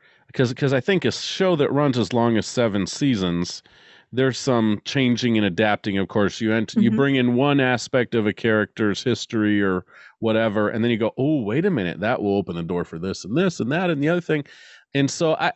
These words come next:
Speaker 1: I'm wondering if, even if it was a by chance happy,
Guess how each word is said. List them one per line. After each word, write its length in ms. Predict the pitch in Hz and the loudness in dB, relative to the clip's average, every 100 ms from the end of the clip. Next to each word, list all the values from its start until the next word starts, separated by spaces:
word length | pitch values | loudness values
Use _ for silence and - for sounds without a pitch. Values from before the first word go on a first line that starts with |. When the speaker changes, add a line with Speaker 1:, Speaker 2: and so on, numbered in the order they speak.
| _ | _
Speaker 1:
I'm 180 | 143 190 | -2 2
wondering 440 | 190 185 170 156 139 | 2 2 2 2 2
if, 280 | 123 - _ _ _ _ _ _ | 0 -4 _ _ _ _ _ _
even 320 | 160 175 170 151 | 0 2 2 2
if 180 | 131 139 | 0 0
it 140 | 131 | 0
was 600 | 127 123 113 107 - - - | 2 2 2 0 -6 -14 -8
a 160 | 117 110 | 0 0
by 220 | 98 98 | 2 0
chance 520 | 87 - 147 139 135 - | -2 -4 0 0 0 -6
happy, 760 | - - 127 131 160 147 147 | -10 -2 -2 -2 0 2 0